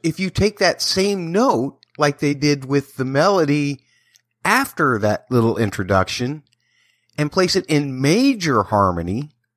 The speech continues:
you get something totally different. You get this feeling of unnatural, bigger than what we're used to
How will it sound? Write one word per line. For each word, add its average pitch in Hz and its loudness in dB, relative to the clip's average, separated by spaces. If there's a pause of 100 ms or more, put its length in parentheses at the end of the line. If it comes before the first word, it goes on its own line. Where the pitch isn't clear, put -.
(280)
you 165 0
get 175 0
something 170 -2 (140)
totally 165 0
different. 156 -2 (440)
You 160 -6
get 202 -2
this 175 0
feeling 180 0 (140)
of 139 0 (260)
unnatural, 202 0 (280)
bigger 208 2
than 190 -2
what 180 2
we're 160 0
used 165 -2
to 85 -2